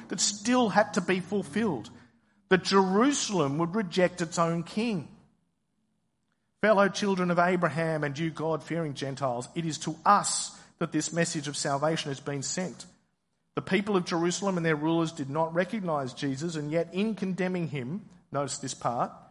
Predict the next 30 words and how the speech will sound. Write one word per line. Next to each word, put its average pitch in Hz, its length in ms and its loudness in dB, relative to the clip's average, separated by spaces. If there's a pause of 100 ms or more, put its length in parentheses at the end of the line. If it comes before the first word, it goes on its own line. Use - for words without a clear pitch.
(380)
"they 190 460 6
fulfilled 143 880 -2
the 139 80 -2
words 135 440 0
of 127 80 -8
the 120 80 -8
prophets - 920 -8 (800)
that 143 140 0
are 139 120 8
read 139 500 -2
every 139 320 -4
Sabbath." 151 500 -2
Remember, 123 320 -8
this 156 140 -6
is 160 80 -8 (120)
in 185 160 -4
a 190 80 -2
synagogue 139 520 -4
on 156 140 0
a 147 60 -2
Sabbath, 135 360 -6
and 131 100 -8
they've 127 140 -2
just 123 220 -10
read 120 100 -10
the 113 60 -16
prophets. - 500 -14 (1700)
There's 147 160 -6
a 147 40 -2
message 170 720 -2